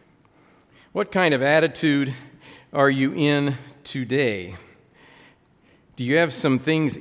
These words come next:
eating at you? Do you have some frustrations over some situations? Do you have some frustrations with some people, other human beings, uh, that, uh, surround you? Uh,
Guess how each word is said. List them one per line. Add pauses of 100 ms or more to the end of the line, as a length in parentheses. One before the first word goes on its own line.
(120)
eating
at
you? (800)
Do
you
have
some
frustrations
over
some
situations?
Do
you
have
some
frustrations (400)
with
some (120)
people,
other
human
beings, (460)
uh,
that,
uh,
surround
you? (480)
Uh,